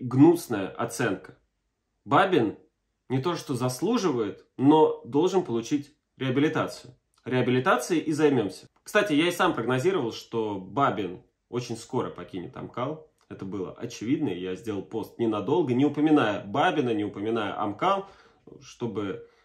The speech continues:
не принести кому-то неприятные эмоции. Но прогноз оправдался. Кстати, лучше бы я так, э, делал прогнозы на матче российской премьер-лиги. Не всегда получается в последнее время,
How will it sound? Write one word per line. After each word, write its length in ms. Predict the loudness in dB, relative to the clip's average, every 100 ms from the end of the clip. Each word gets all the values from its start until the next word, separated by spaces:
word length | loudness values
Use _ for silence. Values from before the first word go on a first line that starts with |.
| _
не 220 | -8 -6
принести 400 | -6 -6 -8 -6
кому-то 320 | -6 -6 -6 -6
неприятные 760 | -6 -4 -4 -4 -6 -6 -6
эмоции. 520 | 0 2 0 -4 -16 -12
Но 180 | -2 0
прогноз 320 | 0 -2 -4
оправдался. 460 | -4 -4 0 0 0
Кстати, 240 | -8 -2
лучше 200 | -2 -2
бы 60 | -6
я 60 |
так, 280 | -2 -4 -4
э, 120 | -4 -2
делал 220 | -2 -2
прогнозы 720 | -2 -2 -2 -2 -4 -4 -4
на 340 | -2 -2 -2
матче 300 | -2 -4 -4
российской 360 | -8 -6 -10 -8
премьер-лиги. 1040 | -4 0 0 -2 -8 -4 -2 -2 -4 -6 -14 _ -4
Не 100 | -2
всегда 300 | 0 2 2
получается 540 | 0 -2 4 4 2
в 80 | -4
последнее 480 | -4 -2 -2 0 0
время, 320 | 0 -2 -4